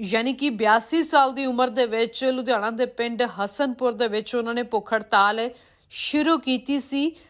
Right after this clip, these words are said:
ਤੇ ਜੇਕਰ ਉਹਨਾਂ ਦੇ ਵਿਰੋਧ ਪ੍ਰਦਰਸ਼ਨ ਦੀ ਗੱਲ ਕਰੀਏ, ਤਾਂ ਭਾਰਤ ਦੇ ਇਤਿਹਾਸ ਦੇ ਵਿੱਚ ਸਭ ਤੋਂ ਲੰਮੇ ਸਮੇਂ ਤੱਕ ਚੱਲਣ ਵਾਲੇ ਸ਼ਾਂਤੀਪੂਰਨ ਅੰਦੋਲਨ ਦੇ ਵਿੱਚੋਂ ਇਹ ਅੰਦੋਲਨ ਬਣਿਆ। ਬਾਪੂ ਸੂਰਤ ਸਿੰਘ ਨੇ ਆਪਣੀ ਭੁੱਖ ਹੜਤਾਲ ਦੇ ਰਾਹੀਂ ਸਿੱਖ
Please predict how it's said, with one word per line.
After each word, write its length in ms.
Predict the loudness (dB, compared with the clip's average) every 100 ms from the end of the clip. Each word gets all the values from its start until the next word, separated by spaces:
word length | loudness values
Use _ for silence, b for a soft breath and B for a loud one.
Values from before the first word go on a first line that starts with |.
| B
ਤੇ 100 | -2 0
ਜੇਕਰ 380 | 2 2 4
ਉਹਨਾਂ 200 | 4 4
ਦੇ 120 | 2 2
ਵਿਰੋਧ 420 | 4 4 4 4
ਪ੍ਰਦਰਸ਼ਨ 580 | 2 4 2 2 -2 0
ਦੀ 120 | 2 4
ਗੱਲ 180 | 4 4
ਕਰੀਏ, 360 | 0 2 0
ਤਾਂ 180 | 2 0
ਭਾਰਤ 500 | 4 4 4 2 -4
ਦੇ 140 | -2
ਇਤਿਹਾਸ 540 | 0 0 4 4 4 0
ਦੇ 140 | -2
ਵਿੱਚ 320 | 2 -2 0 -2 -2
ਸਭ 280 | -2 0 0 0 -4
ਤੋਂ 180 | 0 2
ਲੰਮੇ 440 | 2 -2 0 -2 -2
ਸਮੇਂ 400 | -4 -4 -4 -2
ਤੱਕ 260 | -2 -2
ਚੱਲਣ 340 | -6 -4 -2 0
ਵਾਲੇ 360 | 2 4 2 0 B B B B -6
ਸ਼ਾਂਤੀਪੂਰਨ 1120 | 0 4 4 4 -4 -2 -2 0 2 2 0 -2
ਅੰਦੋਲਨ 460 | 0 2 4 4 2
ਦੇ 80 | 2
ਵਿੱਚੋਂ 520 | 0 2 2 4 2 b b b
ਇਹ 280 | 0 2 0
ਅੰਦੋਲਨ 500 | -2 -2 0 -2 -4
ਬਣਿਆ। 280 | -2 0 0 -2 b b b b
ਬਾਪੂ 280 | 4 4 0
ਸੂਰਤ 340 | 2 2 2
ਸਿੰਘ 200 | 2 2
ਨੇ 100 | 4
ਆਪਣੀ 240 | 2 2 0
ਭੁੱਖ 300 | 2 4 4
ਹੜਤਾਲ 380 | 4 4 4 2
ਦੇ 120 | 0
ਰਾਹੀਂ 180 | 0 -2
ਸਿੱਖ 240 | -4 -6